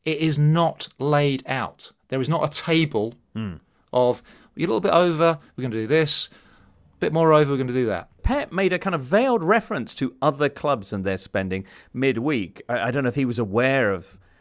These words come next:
Speaker 2: an announcement that was in the offing, but do you think, and, uh,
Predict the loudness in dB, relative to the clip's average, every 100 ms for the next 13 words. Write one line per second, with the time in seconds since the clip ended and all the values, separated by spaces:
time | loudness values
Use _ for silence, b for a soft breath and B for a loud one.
0 | b -4 -2 -2 -4 -6 -8 -8 -8 -8
1 | -6 -4 -4 -2 -4 -4 -10 -10 -16 B
2 | B B -6 -4 -4 -2 -4 2 2 2
3 | -4 -6 -6